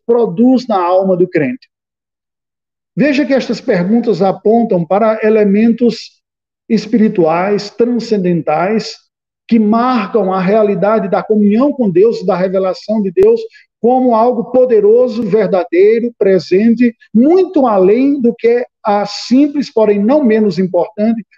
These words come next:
mas a simples instrução da parte do Senhor. Antes de se iniciar a revelação dos dez mandamentos, o decálogo, e de toda a lei civil, cerimonial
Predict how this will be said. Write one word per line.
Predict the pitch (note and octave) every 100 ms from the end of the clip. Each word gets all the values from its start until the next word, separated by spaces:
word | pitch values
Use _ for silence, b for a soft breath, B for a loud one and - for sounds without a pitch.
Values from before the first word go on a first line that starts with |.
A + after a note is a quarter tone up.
| -
mas | A3 A3
a | G#3+
simples | - - D#4+ C4+ G#3 F3+
instrução | D4+ C#4+ - - A#3+ A#3+ - A#3 A#3+
da | G#3
parte | - F#3+ F3 E3+
do | E3+
Senhor. | - E3 D3 D#3 _ _ _ _ _ _ b b b
Antes | D#4+ E4+ D#4+ A#3+ - - _ _ _ _ _ -
de | F#3
se | A3+ C4+
iniciar | C#4+ C4 B3 - G#3 G3
a |
revelação | F#3+ G3 G3 F3+ - G#3
dos | F#3 -
dez | A#3 A3+ G3+
mandamentos, | F#3+ E3+ D3+ F#3 F#3+ - -
o | F3+
decálogo, | F3 D#3+ D#3 C#3+ D3+ D#3+ F#3+ -
e | G3+
de | F#3+ G#3
toda | G#3 C4+ C#4 A#3+ A3+ -
a | F#3
lei | D#3+ D#3 E3 F3+ G3+ _ _ _
civil, | - G3+ F#3 D3+ G3+ G#3+ E3+
cerimonial | - F#3 F#3+ F3 F3 E3 D#3 F#3 F3+ -